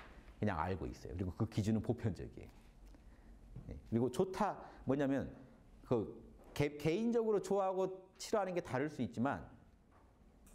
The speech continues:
같다, 다르다, 옳다, 그르다에 대한 보편적 감각은 이거는 공통으로 갖고 있어요. 그리고 개인적 에고 차원에서는 좋고 싫음이 또 달라지지만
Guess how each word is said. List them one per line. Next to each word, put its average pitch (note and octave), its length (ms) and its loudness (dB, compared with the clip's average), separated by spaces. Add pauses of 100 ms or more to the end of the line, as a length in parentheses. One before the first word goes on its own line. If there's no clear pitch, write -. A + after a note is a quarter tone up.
(1040)
같다, D3+ 460 -2
다르다, A#2 540 -2 (180)
옳다, B2+ 460 0
그르다에 G#2+ 840 0
대한 G2+ 240 2
보편적 B2 500 -2
감각은 E2+ 500 -2
이거는 F2 280 0
공통으로 E2+ 440 -2
갖고 - 300 -8
있어요. - 180 -12 (2250)
그리고 B2 420 0 (1400)
개인적 E3 540 2
에고 B2+ 280 2
차원에서는 D3 920 0
좋고 D3 380 0
싫음이 C3+ 320 -2
또 B2+ 100 2
달라지지만 G#2 720 0